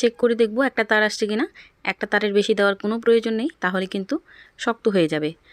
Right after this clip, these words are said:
আর এই তো দেখতেই পাচ্ছেন একটা তার চলে আসছে। এখন আমি চুলাটাকে অফ করে গুড়ের শিরাটা একটা সাইডে রেখে দেব। আগে থেকে যে চালের আটার খামির করে নিছিলাম, ওইখান থেকে ছোট্ট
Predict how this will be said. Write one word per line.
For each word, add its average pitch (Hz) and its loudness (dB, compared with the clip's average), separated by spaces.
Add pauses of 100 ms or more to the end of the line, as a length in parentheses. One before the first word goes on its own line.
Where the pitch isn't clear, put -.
(220)
আর 160 -2 (100)
এই 226 4
তো 240 2
দেখতেই 220 -2
পাচ্ছেন 214 -4 (120)
একটা - -2
তার 214 2
চলে 202 2
আসছে। - -6 (100)
এখন 214 -4
আমি 202 -2
চুলাটাকে 190 -2 (120)
অফ 202 -4
করে 214 2 (420)
গুড়ের 226 6
শিরাটা 226 0
একটা 233 -2
সাইডে 202 2
রেখে 196 0
দেব। 156 -6 (1400)
আগে 220 4
থেকে 269 0
যে 262 2
চালের 220 4
আটার 233 -2
খামির 226 2
করে 233 6
নিছিলাম, 202 0 (100)
ওইখান 196 -2
থেকে 196 -2 (100)
ছোট্ট 226 -2